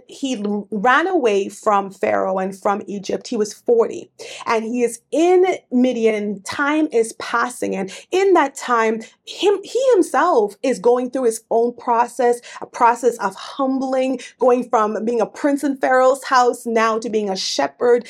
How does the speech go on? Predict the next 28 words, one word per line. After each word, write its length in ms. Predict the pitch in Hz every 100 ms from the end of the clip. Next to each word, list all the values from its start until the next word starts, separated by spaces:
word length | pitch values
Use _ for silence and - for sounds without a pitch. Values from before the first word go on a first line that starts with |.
| - -
and 140 | 214
in 220 | 233 233
that 220 | 214 202 - -
hard 720 | - - 262 247 247 180 -
type 340 | - 254 240 -
of 160 | 208
life 320 | 214 226 233 -
out 240 | 226 226 -
in 160 | 247
the 160 | 226 220
elements. 560 | 226 233 240 247 247 - - - -
And 340 | 262 254 254 - - _ _ -
for 140 | 302
what 220 | 285 311
God 300 | 214 285 349
is 160 | 415 381
about 440 | 220 - 247 392 -
to 80 |
do 480 | 196 - 254 247 220 -
through 500 | - 285 330 339 226
Moses, 760 | 214 220 233 320 - 202 196
this 340 | 214 - 262 262 -
process, 720 | - 262 262 262 - 202 196 - -
this 400 | 190 247 247 -
time, 440 | - 247 254 214
this 200 | 208 220 - -
period 760 | - 285 285 247 202 196 190 _ _ _ _ _
was 420 | 220 220 214 202